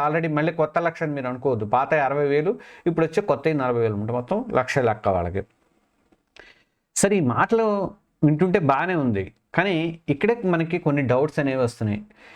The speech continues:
ఈ నలభై వేల ఉద్యోగాలు ఏ శాఖల్లో ఉన్నాయి? నోటిఫికేషన్లు ఎప్పుడు వస్తాయి?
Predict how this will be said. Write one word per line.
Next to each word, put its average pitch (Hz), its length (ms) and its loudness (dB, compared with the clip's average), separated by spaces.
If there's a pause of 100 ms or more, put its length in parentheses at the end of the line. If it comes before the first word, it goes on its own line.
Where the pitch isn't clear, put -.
(420)
ఈ 196 100 4
నలభై 180 460 2
వేల 220 260 4
ఉద్యోగాలు 165 840 2 (200)
ఏ 170 240 2
శాఖల్లో 170 520 0
ఉన్నాయి? 110 440 -4 (180)
నోటిఫికేషన్లు 156 640 0
ఎప్పుడు 123 220 -2
వస్తాయి? 110 500 -6